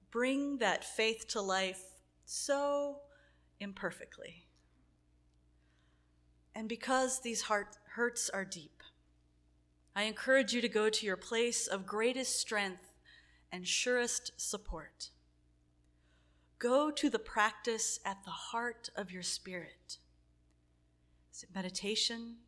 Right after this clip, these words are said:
Tai Chi, journaling, prayer?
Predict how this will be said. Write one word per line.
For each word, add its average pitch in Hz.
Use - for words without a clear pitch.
Tai 170
Chi, 226
journaling, 208
prayer? 202